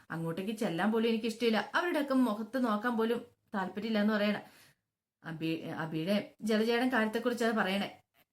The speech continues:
പെട്ടെന്ന് കനക പറഞ്ഞു, "അത് പറഞ്ഞിട്ട് കാര്യമുണ്ടോ? ഇപ്പൊ ഒന്ന് രണ്ട് പേര് അവിടെ നല്ലതല്ലെന്ന് ഓർത്തോണ്ട് ബാക്കി എല്ലാവർക്കും കുഴപ്പമില്ലല്ലോ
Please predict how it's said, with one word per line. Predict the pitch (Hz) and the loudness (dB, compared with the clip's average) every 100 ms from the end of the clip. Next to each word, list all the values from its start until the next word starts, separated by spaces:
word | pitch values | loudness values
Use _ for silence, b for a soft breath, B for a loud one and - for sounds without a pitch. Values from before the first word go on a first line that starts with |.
| _ _ - | _ _ -8
പെട്ടെന്ന് | 370 370 320 - _ _ - | -6 -2 -4 -4 _ _ -4
കനക | 214 185 | -2 0
പറഞ്ഞു, | 202 202 | -2 -2
"അത് | 180 202 | -4 -2
പറഞ്ഞിട്ട് | 233 220 254 | 0 0 -2
കാര്യമുണ്ടോ? | 254 180 190 226 208 - - | -2 -2 2 2 2 -2 -8
ഇപ്പൊ | - 202 | -6 -4
ഒന്ന് | 170 | -2
രണ്ട് | 170 196 | -4 0
പേര് | 220 226 | 2 2
അവിടെ | 226 | 2
നല്ലതല്ലെന്ന് | 240 190 208 220 220 233 | 2 0 2 2 2 0
ഓർത്തോണ്ട് | 214 240 | 0 0
ബാക്കി | 220 220 254 330 | 2 2 2 0
എല്ലാവർക്കും | 262 240 254 | 2 2 2
കുഴപ്പമില്ലല്ലോ | 254 208 196 247 220 220 | 2 2 2 2 2 0